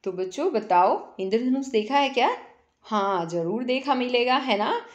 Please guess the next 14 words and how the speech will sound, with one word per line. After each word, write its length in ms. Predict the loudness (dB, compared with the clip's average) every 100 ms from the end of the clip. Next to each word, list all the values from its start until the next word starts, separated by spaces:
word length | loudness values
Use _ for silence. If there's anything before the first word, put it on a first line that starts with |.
| -20 _
बारिश 360 | 6 6 4 -2
के 140 | -2
दिनों 280 | -2 -2 0
में 240 | 0 0 0
जब 200 | -2 2
बारिश 440 | 2 2 -4 -6
होकर 320 | -6 -2 -2 -2
रुक 220 | -6 -2
जाती 400 | 2 2 0 -2
है 280 | 0 0 0
तो 520 | -2 0 2 0 -2 -10 -20 -4
हमें 380 | 0 2 2 4
आसमान 640 | 4 4 2 -2 0 0 0
में 460 | 0 -2 -2 -6